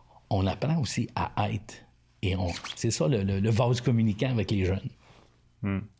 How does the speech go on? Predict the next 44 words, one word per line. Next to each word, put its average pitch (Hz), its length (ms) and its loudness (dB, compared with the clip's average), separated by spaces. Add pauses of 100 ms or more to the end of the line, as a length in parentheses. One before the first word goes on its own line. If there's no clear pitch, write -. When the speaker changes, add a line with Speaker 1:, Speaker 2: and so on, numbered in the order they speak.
(160)
Speaker 2:
c'est - 80 -8
vraiment 90 200 -4
vrai. 92 160 -4 (340)
Puis, 98 420 0
euh, - 580 -2 (320)
à 107 160 -2
bien 110 140 2
des 107 160 2
égards, 107 500 2
euh, 95 340 0 (160)
puis, 92 240 -4
puis - 60 -10
il 98 40 -2
y 95 40 -2
a - 20 -2
des 95 80 0
grands 95 160 0
penseurs 98 420 -2
qui 101 80 -4
ont 92 40 0
écrit 92 220 -4
là-dessus 104 580 -2
que 95 360 -2 (180)
quand 95 140 -2
tu - 220 -14
développes, 101 680 0 (440)
euh, 87 480 -2
puis - 180 -12
je - 40 -2
suis - 100 -6
sûr 101 140 -2
que 98 60 -2
tu 92 60 -6
sauras 92 220 -2
en 92 40 -2
témoigner 95 360 0
de 90 120 -2
ton 87 160 -4
expérience, 95 440 -2
mais 92 60 0
quand 95 140 -2
tu - 120 -12
développes 98 360 0
le 90 120 0